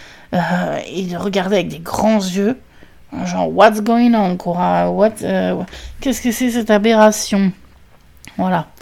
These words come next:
Donc, euh, après, c'est pas forcément la vision que j'ai de moi, hein, je, je le précise. Euh,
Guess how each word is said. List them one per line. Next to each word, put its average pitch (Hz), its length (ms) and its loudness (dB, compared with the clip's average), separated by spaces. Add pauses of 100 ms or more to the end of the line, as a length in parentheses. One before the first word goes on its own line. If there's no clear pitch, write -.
(640)
Donc, 202 340 -2
euh, 220 220 0
après, 233 200 2
c'est 240 180 0
pas 247 160 4
forcément 240 360 4
la 240 140 8
vision 226 320 6
que 226 100 0
j'ai 208 160 4
de 196 120 4
moi, 190 300 6
hein, 277 300 4
je, 190 380 0
je 180 160 0
le 190 180 2
précise. 190 800 -4 (760)
Euh, 196 500 2